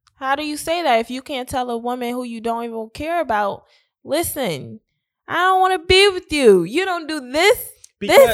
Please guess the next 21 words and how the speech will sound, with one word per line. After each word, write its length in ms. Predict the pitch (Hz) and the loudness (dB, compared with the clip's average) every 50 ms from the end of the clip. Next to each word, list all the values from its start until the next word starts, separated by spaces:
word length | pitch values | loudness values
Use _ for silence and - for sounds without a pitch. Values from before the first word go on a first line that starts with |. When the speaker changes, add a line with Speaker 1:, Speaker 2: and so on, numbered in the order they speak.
| 175 - | 0 -4
Speaker 1:
this." 80 | - | -8
Speaker 2:
because 540 | 175 180 - 233 220 196 185 190 175 - - _ _ _ _ _ _ _ _ _ _ _ _ _ _ _ _ _ _ _ _ _ _ _ _ _ _ _ | -10 -8 -6 -4 -2 -2 -2 -2 -4 -8 -14 _ _ _ _ _ _ _ _ _ _ _ _ _ _ _ _ _ _ _ _ _ _ _ _ _ _ _
in, 360 | - 156 156 156 143 127 - _ - | -4 -4 -4 -4 -8 -10 -12 _ -8
in, 180 | 160 151 143 139 - | -6 -6 -6 -4 -2
in, 160 | 147 143 135 139 - | -2 -2 -2 -2 -2
in 160 | 143 139 139 | -2 0 0
that 180 | 151 165 190 190 | 0 0 -2 -2
situation, 760 | - 185 165 - 139 139 139 135 135 - 131 123 117 113 - _ _ _ _ _ _ _ _ _ _ _ _ _ _ _ _ _ _ _ _ _ _ - | -6 -10 -12 -10 -8 -8 -8 -8 -8 -10 -10 -10 -10 -12 -14 _ _ _ _ _ _ _ _ _ _ _ _ _ _ _ _ _ _ _ _ _ _ -8
that 460 | 123 151 165 151 - - - _ - | -4 -4 -4 -4 -6 -10 -16 _ -14
person 340 | - 175 165 165 - 143 143 | -10 -8 -8 -8 -8 -8 -8
already 300 | 143 135 135 131 110 107 | -6 -6 -6 -8 -10 -12
proved 460 | 110 _ - - 143 151 156 135 - | -14 _ -14 -10 -8 -8 -8 -10 -12
to 60 | - | -14
you 120 | 117 113 110 | -14 -10 -10
that 160 | 104 107 - | -10 -8 -8
they 100 | 123 123 | -8 -10
could 280 | 123 - 131 107 - _ _ _ _ _ _ _ _ _ _ _ _ _ _ _ _ _ _ _ _ _ _ _ _ _ _ _ _ _ _ _ _ _ | -10 -12 -16 -18 -18 _ _ _ _ _ _ _ _ _ _ _ _ _ _ _ _ _ _ _ _ _ _ _ _ _ _ _ _ _ _ _ _ _
look 380 | - 117 120 143 170 175 175 - | -14 -8 -4 -2 -2 -2 -2 -6
a 80 | 123 | -8
certain 340 | 120 - 151 98 107 110 104 | -6 -6 -6 -6 -6 -6 -8
way. 180 | 95 - - | -10 -12 -16